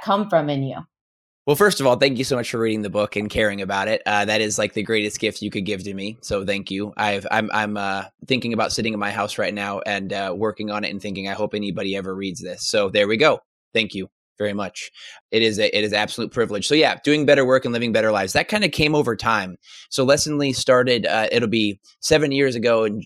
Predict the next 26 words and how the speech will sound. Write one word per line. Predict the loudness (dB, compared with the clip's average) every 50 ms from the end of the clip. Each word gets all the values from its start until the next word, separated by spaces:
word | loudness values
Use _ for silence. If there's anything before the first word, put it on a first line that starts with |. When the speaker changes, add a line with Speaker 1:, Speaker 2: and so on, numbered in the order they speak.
| -6 -4
Speaker 2:
in | -4 -2 -2 -2 -4 -2
July. | -2 -2 0 2 2 2 2 0 -2 -6 -10 -14 _ _ _ _ _ _ _
Uh, | 0 2 2 2
so | 4 4 4 4
y-, | 4 2 0 -2 0 4
we're | 6 6 6
a | 6
few, | 4 4 4 4 4 2 -4 -4
few | 0 2 4
days | 4 4 4 4 2
away | 2 2 2 2
from | 0 -4 -4 -4
our | -2 -2
seven-year | 0 0 0 0 -2 -4 -4 -6
anniversary. | -6 -6 -4 -4 -4 -4 -6 -6 -8 -10 -12 _ _ -20 -20 -20 -20 -20 -20 _ _ 0
It | 0 2
took | 2 2 2 2
us | 2 2
a | 4
little | 4 4 6
bit | 6 4 4
of | 4
time | 4 2 2 2 0 -2
to | -2
figure | -2 -2 -2 0 2 2
out | 2 2 2 0 -2